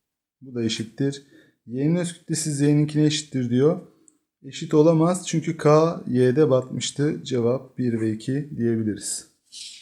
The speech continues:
Üçüncü sorumuza geçtiğimizde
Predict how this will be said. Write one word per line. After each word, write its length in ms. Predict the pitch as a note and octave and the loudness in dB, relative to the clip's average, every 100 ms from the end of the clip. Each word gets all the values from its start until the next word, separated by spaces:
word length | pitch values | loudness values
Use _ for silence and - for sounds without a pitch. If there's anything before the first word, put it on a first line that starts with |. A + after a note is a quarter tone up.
| - - - _ - - - - - - _ _ _ | -20 -20 -20 _ -16 -14 -12 -12 -12 -20 _ _ _
Üçüncü 320 | D#3 D3+ G3+ G3 | -8 -2 0 4
sorumuza 440 | G#3 G3+ E3 D3 | 4 6 4 4
geçtiğimizde 960 | C3+ B2+ - B2 A#2 A2 C#3+ F#3+ - | 2 0 0 2 2 4 2 2 -8